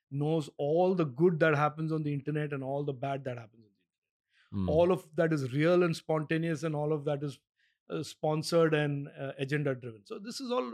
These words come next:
Speaker 1: known to everybody.
Speaker 2: No,
Speaker 1: Huh.
Speaker 2: there's a lot of love in the memes also.
Speaker 1: Oh, hundred percent. Look, I, I, I was with him. I had the good fortune of being with him on the, on the Gadi when he did the roadshow in Bangalore.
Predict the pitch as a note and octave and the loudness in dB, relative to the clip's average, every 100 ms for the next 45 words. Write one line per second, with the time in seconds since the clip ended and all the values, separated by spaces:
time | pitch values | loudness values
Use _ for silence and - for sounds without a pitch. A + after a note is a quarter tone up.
0 | - _ - D#3 G#3 A3+ G3+ E3 D#3 B2 | -14 _ -6 0 2 4 2 2 -2 -4
1 | A#2+ F3 - _ _ D#3 C#3 F3 D#3+ G3 | -2 -2 -2 _ _ 4 8 10 8 8
2 | C#3+ B2 C3 D#3 E3 D3+ D3 D#3+ C#3 G#2+ | 6 8 8 8 6 6 6 6 6 4
3 | G#2 B2+ F#2+ - - F3+ A#3+ A#2+ - A#2 | 2 0 0 0 -2 -10 -10 -14 -16 -2
4 | F3 C3+ - B2+ - C#3+ F#3 - E3 G3+ | -2 -2 -8 -14 -6 2 2 4 6 6
5 | - D#3 F#3 G3 G3+ D3+ E3 D#3+ F3 E3+ | 4 4 6 6 4 4 0 2 2 4
6 | D3+ D#3+ D#3 D3+ D#3 D#3 E3+ D#3+ E3+ E3 | 4 2 0 -2 -2 0 0 0 0 -4
7 | C3+ D#3+ E3 D3+ D#3+ D#3+ D3+ C#3 D3 - | -2 -2 0 -2 -2 -2 0 -2 -4 -8
8 | C#3+ D3 C#3 C3+ D#3+ B2 A#2+ _ _ - | -4 -2 0 0 2 -2 -8 _ _ -4
9 | D#3+ D#3+ D#3+ D#3+ C3+ C#3+ D3+ - E3 C#3+ | -2 0 0 0 2 2 0 0 0 0
10 | C3+ C3 A#2+ | -2 -2 -6